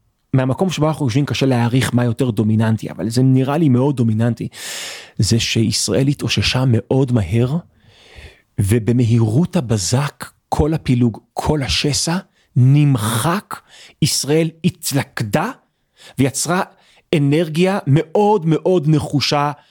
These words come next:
לצאת ולהיאבק על חייה. הם קלטו את הלכידות הישראלית, ואמרו לעצמם, "כשישראלים יהיו מפולגים, התחבטנו אם להתקיף אותם,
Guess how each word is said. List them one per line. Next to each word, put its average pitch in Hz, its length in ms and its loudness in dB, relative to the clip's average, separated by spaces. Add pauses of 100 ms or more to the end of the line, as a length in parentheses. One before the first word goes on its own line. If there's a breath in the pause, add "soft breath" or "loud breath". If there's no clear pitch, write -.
(160 soft breath)
לצאת 123 540 0
ולהיאבק 113 800 0
על 120 120 -4
חייה. 101 580 -2 (400 loud breath)
הם 147 240 4 (100)
קלטו 175 500 0 (380 soft breath)
את 151 160 -4
הלכידות 131 640 0
הישראלית, 214 800 2 (320 loud breath)
ואמרו 135 340 2
לעצמם, 220 440 0 (800)
"כשישראלים 127 600 0
יהיו 175 120 4
מפולגים, 175 720 0 (340)
התחבטנו 127 580 -2
אם 127 100 4
להתקיף 127 400 -2
אותם, 117 380 -2